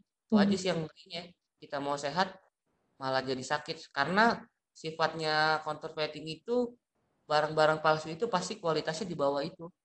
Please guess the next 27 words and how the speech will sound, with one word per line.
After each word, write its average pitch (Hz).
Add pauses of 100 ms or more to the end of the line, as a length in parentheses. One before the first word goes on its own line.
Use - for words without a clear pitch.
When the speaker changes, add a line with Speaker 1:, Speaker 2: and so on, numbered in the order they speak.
(120)
Speaker 1:
Nggak 214
Speaker 2:
Hmm. 208
Speaker 1:
mungkin 190
di 139
atas -
sih. 139 (160)
Speaker 2:
Iya. 208
Speaker 1:
Karena 208
dia 156
bisa - (340)
murah, 151 (120)
nggak 127
pakai 127
perizinan. 143 (840)
Nah, 127
itu, 196
eh, 139
ada 139
beberapa 147
yang 156
gue 147
lihat 160
sih 175
udah -
ditindak 135
tegas, 156
tapi 156